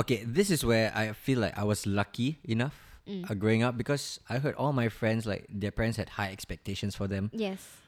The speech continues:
Speaker 2: yes.
Speaker 1: For my parents, you know, uh, ev-, after, like, secondary four, when I went to my J C years,
Speaker 2: Uh-huh.
Speaker 1: my parents were like,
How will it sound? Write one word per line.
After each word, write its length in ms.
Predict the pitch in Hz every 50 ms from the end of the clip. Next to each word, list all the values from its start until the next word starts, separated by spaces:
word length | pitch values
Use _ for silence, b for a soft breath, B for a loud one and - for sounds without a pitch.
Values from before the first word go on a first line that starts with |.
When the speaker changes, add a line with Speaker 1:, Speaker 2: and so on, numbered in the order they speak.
| _ -
Speaker 2:
yes. 280 | - 170 175 202 - -
Speaker 1:
For 220 | - - 156 160 165
my 180 | 170 160 156
parents, 580 | 160 - - 170 175 190 196 185 175 - - - - _ _ - -
you 80 | 131
know, 200 | 139 156 151 - - - - -
uh, 300 | - 120 120 120 120 110 - - _ _ _ -
ev-, 440 | 147 156 151 147 135 - - - - -
after, 560 | 147 160 - - - - 170 165 160 160 156
like, 260 | 139 101 - - -
secondary 400 | - - - 139 - 131 131 135
four, 240 | 135 - 135 135 143
when 140 | 135 127 123
I 20 |
went 160 | 117 123 123 117
to 80 | 131
my 120 | 117 113 110
J 180 | 104 110 117
C 180 | 113 - - 123
years, 560 | 120 120 120 117 113 113 120 156 - - - _ -
Speaker 2:
Uh-huh. 220 | 214 214 214 202 226 - -
Speaker 1:
my 80 | 120 127
parents 260 | - 143 147 147 -
were 60 | 120 98
like, 120 | 85 -